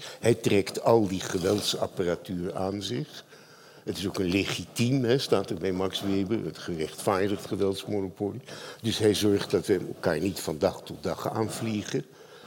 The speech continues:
Dus pacificeert de samenleving.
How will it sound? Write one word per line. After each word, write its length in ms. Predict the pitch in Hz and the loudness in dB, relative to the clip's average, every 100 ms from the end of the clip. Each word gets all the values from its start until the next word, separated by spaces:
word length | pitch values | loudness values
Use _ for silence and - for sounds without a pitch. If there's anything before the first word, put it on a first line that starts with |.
| - | -8
Dus 100 | - - | -8 0
pacificeert 1120 | 101 - 92 - 90 - 107 104 110 - - - - - | 0 0 -2 -4 -4 0 4 4 4 0 -8 -10 -18 -14
de 180 | - 101 | -6 -4
samenleving. 760 | - 101 101 98 95 98 101 | 0 2 4 4 4 2 0